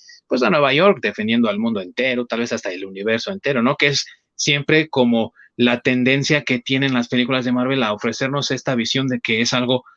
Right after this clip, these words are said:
muy grande lo que están realmente protegiendo y contra lo que están peleando estos personajes. En el caso de Daredevil, pues, sus enemigos prácticamente son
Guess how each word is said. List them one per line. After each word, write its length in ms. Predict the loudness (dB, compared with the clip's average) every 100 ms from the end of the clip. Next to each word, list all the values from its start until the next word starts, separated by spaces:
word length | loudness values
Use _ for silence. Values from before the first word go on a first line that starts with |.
| _
muy 340 | -4 0 2 2
grande 400 | 2 2 2 0
lo 180 | -2 -4
que 140 | -4
están 360 | -2 -2 -2 0
realmente 380 | 2 2 0
protegiendo 640 | -4 -8 -8 -2 0 0 -2
y 100 | -2
contra 300 | -2 0 0
lo 120 | -2
que 60 | -4
están 200 | -4 -2
peleando 320 | 0 2 0
estos 200 | -2 -4
personajes. 580 | -4 -4 -4 -2 -4 -4 -20 -20 _ -2
En 100 | 0
el 100 | 2
caso 240 | 0 2
de 140 | 2
Daredevil, 480 | 4 2 4 2 2
pues, 260 | 0 -6 -8 -12
sus 480 | -6 -2 0 0 -4 -8 -16 -4
enemigos 440 | 0 2 2 2
prácticamente 540 | 0 0 -2 -2 0
son 300 | 0 2 0